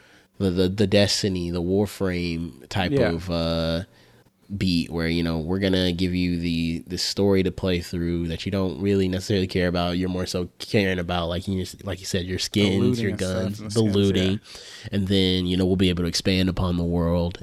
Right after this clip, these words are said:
Speaker 1: and, you know, really stretch out this service. Hmm.
Speaker 2: 'Cause it's
Speaker 1: I
Speaker 2: also
Speaker 1: think, yeah.
Speaker 2: always online, right? And it's
Speaker 1: Right.
Speaker 2: like, "Oh, why is this always online?" And they go, "Oh, it's, it's always online because, you know, we need to collect, you know, data to improve the user experience."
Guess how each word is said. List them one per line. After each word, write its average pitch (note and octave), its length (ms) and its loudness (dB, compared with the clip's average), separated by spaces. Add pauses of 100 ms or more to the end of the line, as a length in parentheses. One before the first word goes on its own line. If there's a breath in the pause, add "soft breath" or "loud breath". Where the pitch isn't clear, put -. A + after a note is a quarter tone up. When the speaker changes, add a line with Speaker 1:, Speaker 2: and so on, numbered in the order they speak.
Speaker 1:
and, E2+ 220 -6
you E2+ 80 -6
know, D#2+ 120 -6
really F2+ 420 0 (160 loud breath)
stretch - 280 4
out F2+ 160 -2
this F#2 140 -6
service. F2+ 640 -6 (640 loud breath)
Hmm. B2+ 220 4
Speaker 2:
'Cause D#3 160 -4
it's D3 100 -4
Speaker 1:
I A#3 60 -4
Speaker 2:
also - 220 2
Speaker 1:
think, E4+ 160 2
yeah. C#4 100 2
Speaker 2:
always D3 300 6
online, A#2 640 -4
right? C3 360 -8
And B2 200 -8
it's G#2 80 0
Speaker 1:
Right. F2+ 320 4
Speaker 2:
like, - 120 0
"Oh, G#3 120 4
why C#3 280 2
is A#3 100 0
this G3+ 160 -4
always D#3+ 320 0
online?" B2+ 580 -4
And C3+ 140 -6
they C#3 40 -2
go, B2 140 -2
"Oh, F3 300 4
it's, A#2+ 160 -4
it's D3 160 -10
always E3+ 240 0
online C3 400 -2
because, A2 300 -8
you A2 80 -6
know, G#2+ 180 -8 (360 loud breath)
we C3+ 180 6
need B2+ 80 2
to A#2+ 80 -2
collect, A#2 380 -4 (380)
you B2 100 -4
know, A2+ 120 -6
data C3 440 0
to - 140 -8
improve A#2 380 -2
the A#2+ 100 2
user A#2 340 2
experience." C3 680 -2